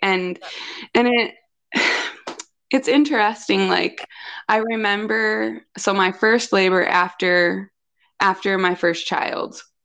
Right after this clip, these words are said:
Speaker 1: um, I went into labor and I was like, okay, you know, I'd been believing God and standing in faith, and I was listening to Supernatural Childbirth. I had it in, like, C D version,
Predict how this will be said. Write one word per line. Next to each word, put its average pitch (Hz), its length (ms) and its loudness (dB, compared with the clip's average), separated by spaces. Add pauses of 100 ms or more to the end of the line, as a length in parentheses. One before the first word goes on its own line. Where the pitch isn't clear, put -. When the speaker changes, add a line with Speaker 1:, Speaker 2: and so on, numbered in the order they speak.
(120)
Speaker 1:
um, 156 460 0 (1080)
I 240 120 4
went 240 420 2 (240)
into 226 360 2
labor 180 640 4 (240)
and 175 680 4 (300)
I 196 260 4
was 175 640 -2
like, - 420 -2 (460)
okay, 196 340 2
you 190 80 4
know, 180 80 6
I'd 170 160 4
been 185 160 0
believing 202 400 4
God 185 360 0
and 175 140 -4
standing 208 360 4
in 190 100 6
faith, 185 420 2
and 170 280 0
I 180 100 0
was 170 180 -2
listening 196 500 2
to 175 200 4
Supernatural 185 600 0
Childbirth. 175 500 -2
I 185 60 -2
had 180 180 -2
it - 220 -8 (180)
in, 175 280 2
like, - 220 -4
C 190 220 2
D 175 160 4
version, 170 560 4